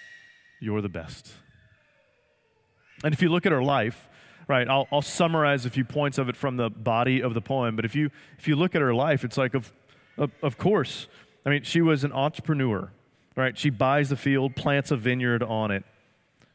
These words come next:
She had marketable skills. Right, wool and flax don't mean a whole lot to us, but if you could make garments out of them in those days, that was a marketable, desirable skill.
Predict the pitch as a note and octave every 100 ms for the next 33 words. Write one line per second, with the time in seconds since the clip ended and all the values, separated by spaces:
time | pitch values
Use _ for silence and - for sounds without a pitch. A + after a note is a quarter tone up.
0 | - E3 C3+ A#2+ C3 C#3 E3+ C#3+ C#3 C3
1 | - - C#3 A#2 F#2 F#2 - - _ _
2 | _ _ _ _ - D3 - A2+ C#3+ D#3+
3 | D#3 C3 D3+ C3+ C3 - C3+ C3 A#2+ C3+
4 | C3 B2 - A#2+ C3 - A2+ C#3+ D3 B2+
5 | A#2 B2+ C3 B2 B2 B2 A2+ A2+ A#2 G#2+
6 | A#2 A2+ A2+ A2+ G#2 A2+ A2 G2 A2+ A#2
7 | A2+ G#2+ G#2 A2+ A#2 C3+ A#2 A#2 A2+ A2
8 | F#2+ G2+ G2+ G#2+ G2+ G#2 G2+ _ _ _
9 | - - - A#2+ F#2 E2+